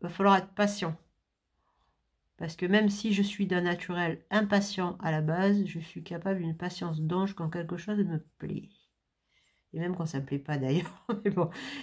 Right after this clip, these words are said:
c'est une autre histoire. Je ne vais pas rentrer là-dedans. Mais ici, par exemple,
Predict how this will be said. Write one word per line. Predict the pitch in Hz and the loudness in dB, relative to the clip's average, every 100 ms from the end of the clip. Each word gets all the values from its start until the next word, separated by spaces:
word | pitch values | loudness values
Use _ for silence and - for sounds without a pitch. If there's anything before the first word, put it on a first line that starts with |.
| - | 2
c'est | 269 269 | 2 4
une | 233 | 4
autre | 226 214 | 4 2
histoire. | 202 - 175 | -2 2 4
Je | 165 | 4
ne | |
vais | 160 | 2
pas | 214 | 4
rentrer | 196 202 - | 6 4 2
là-dedans. | 175 160 160 247 330 196 | -2 0 6 6 6 2
Mais | 214 247 | 2 2
ici, | - 202 - 226 240 233 - | -2 -2 -2 -4 -4 -4 -4
par | 202 | 0
exemple, | 196 185 196 196 | 2 4 2 2